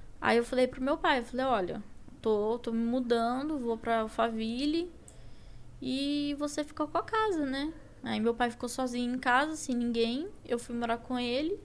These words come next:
Aí hoje a gente mo-, até hoje a gente mora junto, desde dois mil e dezenove.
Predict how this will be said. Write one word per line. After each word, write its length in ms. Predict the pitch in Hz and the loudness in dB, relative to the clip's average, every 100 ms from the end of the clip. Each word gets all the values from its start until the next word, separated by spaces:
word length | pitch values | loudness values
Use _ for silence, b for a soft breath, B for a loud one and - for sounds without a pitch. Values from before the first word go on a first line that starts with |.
| b b b b | b b b b
Aí 140 | - 220 | 2 4
hoje 240 | 226 233 | 4 0
a 20 | |
gente 300 | 233 226 - | -2 -2 -2
mo-, 80 | 226 | -2
até 380 | 226 220 - 247 | 0 -2 2 6
hoje 340 | 254 233 269 | 6 6 2
a 40 | 226 | -2
gente 220 | 220 - | -4 0
mora 280 | 220 214 226 | 2 2 2
junto, 320 | 220 233 294 | 0 -4 -2
desde 320 | 208 208 214 | 0 0 -2
dois 180 | 196 214 | 0 0
mil 120 | 220 | 2
e 40 | 208 | -2
dezenove. 680 | 214 208 196 202 277 339 | -2 -2 0 0 0 -2